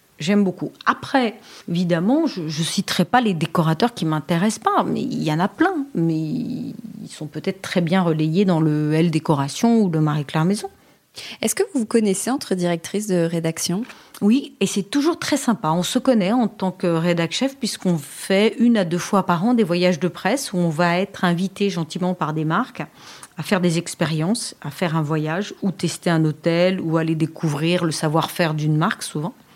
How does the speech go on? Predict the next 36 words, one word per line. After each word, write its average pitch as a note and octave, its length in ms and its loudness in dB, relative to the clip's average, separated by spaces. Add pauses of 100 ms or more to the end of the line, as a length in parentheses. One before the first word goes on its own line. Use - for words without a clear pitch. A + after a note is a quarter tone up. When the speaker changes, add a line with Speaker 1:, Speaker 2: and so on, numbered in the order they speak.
(300)
Speaker 1:
Et F3 60 0
on F3+ 80 2
se E3+ 120 -2
retrouve F#3+ 400 -2
ensemble. A3 480 0 (400)
Je E3+ 120 -6
suis - 240 -4 (180)
complètement E3+ 520 0
atypique D#3 580 -4
dans D#3+ 100 -2
cette D3+ 240 -4
bande-là, D3+ 640 -2
sincèrement. D#3 840 -2 (220)
Speaker 2:
Pourquoi ? E3+ 240 0
Speaker 1:
Je F3 80 4
les G3 60 6
trouve G3 240 0
toujours E3+ 400 0
sympathiques. D#3+ 640 0 (560)
Mais D3+ 80 -8
c'est - 80 -10
parce - 160 -4
que E3 100 -4
ce - 140 -4
sont - 240 -2
des D#3 100 -2
salariés. D#3+ 640 0 (160)
Ils - 60 -14
sont - 100 -6
super - 360 -6
sympas, E3 360 -2
mais D#3 140 -6
ce - 120 -8
sont - 220 -4
des D3+ 80 -2
salariés. D#3 560 -2